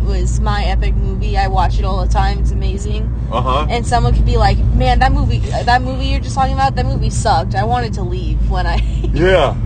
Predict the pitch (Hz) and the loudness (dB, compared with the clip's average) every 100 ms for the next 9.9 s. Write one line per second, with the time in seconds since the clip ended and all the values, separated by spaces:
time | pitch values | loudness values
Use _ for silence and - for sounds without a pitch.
0 | - 180 175 170 - 160 143 - - 208 | -4 -2 0 -2 -4 -4 -4 -4 -6 -4
1 | 190 160 185 185 185 185 180 170 170 156 | -2 0 2 0 4 2 2 0 0 0
2 | 139 - 156 143 135 135 113 - - 208 | -2 -2 -2 -2 -2 -2 0 -2 -2 -2
3 | 185 180 - - - 135 85 58 58 57 | -2 -2 -2 -2 -2 -2 0 0 0 -2
4 | 55 - - - - - - - 202 202 | -2 -2 -2 -2 -4 -4 -4 -2 0 0
5 | - - 185 185 175 196 220 233 - 202 | 0 0 0 0 0 0 0 -2 -2 -2
6 | 196 - 196 190 226 233 - 214 208 190 | -2 -4 -2 0 0 0 -2 -2 0 0
7 | 185 180 180 180 170 - 160 170 165 190 | 0 0 -2 -2 -2 -2 -2 -2 -2 -2
8 | - 254 254 - 165 - 160 160 151 156 | -2 -2 -2 0 -2 0 0 2 2 2
9 | 143 127 110 - 113 117 110 135 - | 2 0 0 -2 -2 -2 0 -2 -4